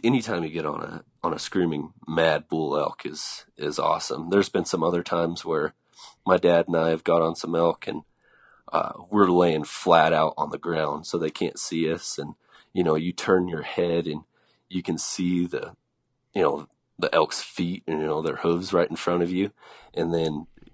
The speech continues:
almost so close where you can smell and smell their breath and feel it on your, on your body. It's, it's insane. It can get real intense.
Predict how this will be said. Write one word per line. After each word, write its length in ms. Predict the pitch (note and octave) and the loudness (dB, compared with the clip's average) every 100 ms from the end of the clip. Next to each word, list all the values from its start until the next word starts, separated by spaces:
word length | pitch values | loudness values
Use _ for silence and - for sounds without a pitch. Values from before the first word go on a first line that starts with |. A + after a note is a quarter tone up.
| - - - | -20 -4 6
almost 380 | A#2 B2 G#2+ - | 8 8 6 2
so 140 | G2+ | -2
close 400 | F2+ - F#2 - | -2 -4 -4 -4
where 80 | F2 | -4
you 60 | E2 | -4
can 160 | - D#2 | -6 -8
smell 500 | - F2 F2 F2 E2+ | -4 2 4 4 2
and 160 | D2 - _ _ _ _ _ | -2 -12 _ _ _ _ _
smell 320 | - - F2 | -6 2 4
their 160 | F2+ D#2 | 4 2
breath 440 | - D#2 D#2 - | 2 2 0 -2
and 160 | D2+ D2+ | -8 -10
feel 280 | - D#2 D#2+ | -8 -4 -2
it 100 | E2 | -2
on 160 | D#2+ | -4
your, 180 | C#2+ D#2+ _ _ | -6 -14 _ _
on 80 | F2 | -10
your 80 | D2+ | -6
body. 420 | - - - C#2+ | -2 -2 -4 -8
It's, 360 | - - - - | -10 -10 -12 -8
it's 240 | D#3+ - | -8 -6
insane. 520 | - - - - - - | -12 -12 -10 -8 -8 -10
It 80 | - | -8
can 160 | D2 | -8
get 160 | D2 D2+ - | -8 -10 -10
real 200 | D2+ D2+ | -8 -8
intense. 560 | - - - - - | -10 -12 -12 -14 -20